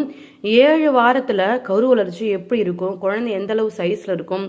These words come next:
உங்க உடம்புல என்ன மாதிரி மாற்றங்கள் நடக்கும், அது எல்லாமே ஒண்ணு ஒண்ணா பார்க்கலாங்களா? நிச்சயமா ஏழு வாரம் ஆயிடுச்சுனாவே நீங்க பிரெக்னன்ட் ஆயிட்டீங்கன்னு அர்த்தம்,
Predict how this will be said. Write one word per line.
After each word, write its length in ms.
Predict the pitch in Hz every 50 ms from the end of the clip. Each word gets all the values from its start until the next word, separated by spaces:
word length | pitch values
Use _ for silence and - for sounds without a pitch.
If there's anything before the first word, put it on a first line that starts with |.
| 190 - - - - _
உங்க 160 | _ 220 220
உடம்புல 320 | 214 214 208 240 254 254 240
என்ன 140 | 220 220 233
மாதிரி 220 | 233 226 214 208
மாற்றங்கள் 520 | 190 180 180 180 180 - 190 190 185 180 180
நடக்கும், 380 | 170 160 170 165 - 185 180 180
அது 240 | 170 170 165 160 170
எல்லாமே 320 | 165 170 202 208 220 233
ஒண்ணு 220 | 220 196 180 180 180
ஒண்ணா 180 | 185 196 196 185
பார்க்கலாங்களா? 560 | 185 180 175 175 180 175 170 175 185 196 196 175 175 180 - - - - _ _
நிச்சயமா 520 | - 214 214 214 - - 277 262 254 262 269 240 220
ஏழு 260 | 220 240 262 269 277 262
வாரம் 340 | 233 240 254 269 277 247
ஆயிடுச்சுனாவே 600 | 226 214 220 214 214 - - 220 202 196 202 233
நீங்க 160 | 233 220 202 175
பிரெக்னன்ட் 440 | 185 180 170 175 202 208 208 202
ஆயிட்டீங்கன்னு 480 | 185 175 170 170 170 175 180 185 180 160
அர்த்தம், 300 | 156 156 - 175 160 -